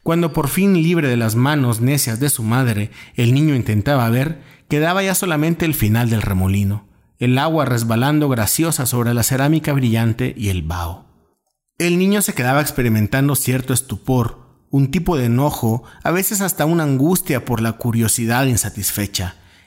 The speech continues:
Es terrible saber de la existencia de algo propio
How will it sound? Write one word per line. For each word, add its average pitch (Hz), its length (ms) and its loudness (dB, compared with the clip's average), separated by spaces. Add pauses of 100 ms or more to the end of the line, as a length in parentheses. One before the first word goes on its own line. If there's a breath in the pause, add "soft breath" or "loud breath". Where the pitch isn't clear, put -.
Es 127 160 -2
terrible 147 420 -2
saber 143 440 -2
de 131 120 0
la 123 60 0
existencia 151 640 -2
de 131 80 0
algo 151 280 0
propio 151 440 0